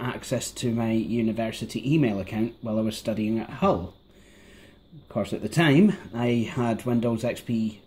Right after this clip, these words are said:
Media Center Edition two thousand and five installed on my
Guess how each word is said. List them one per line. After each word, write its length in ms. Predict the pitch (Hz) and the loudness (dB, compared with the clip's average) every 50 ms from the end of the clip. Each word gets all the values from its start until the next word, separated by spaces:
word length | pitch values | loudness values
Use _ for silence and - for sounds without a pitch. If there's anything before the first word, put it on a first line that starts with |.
| _ | _
Media 280 | 110 120 120 113 120 113 | -6 -4 -2 -2 -2 -2
Center 340 | - 127 117 113 - 123 113 | -2 -2 -2 -2 -2 -2 -4
Edition 320 | 98 110 110 - - 110 | -4 -4 -6 -4 -6 -6
two 160 | - - 123 117 | -2 -2 -2 0
thousand 340 | - 120 117 110 107 113 | 0 -2 -2 0 -2 -2
and 140 | 107 101 98 | -2 -2 -4
five 280 | - 117 113 135 147 131 | -4 -2 0 0 0 0
installed 520 | 123 113 110 - - 117 117 117 113 110 - | 0 -2 -2 -4 -4 -4 -2 -2 -4 -4 -6
on 420 | 120 117 113 117 120 117 113 110 - - | -6 -6 -4 -2 0 0 -2 -2 -4 -8
my 560 | 110 110 110 110 107 107 107 107 107 98 | -8 -6 -6 -4 -4 -4 -2 -2 -2 -4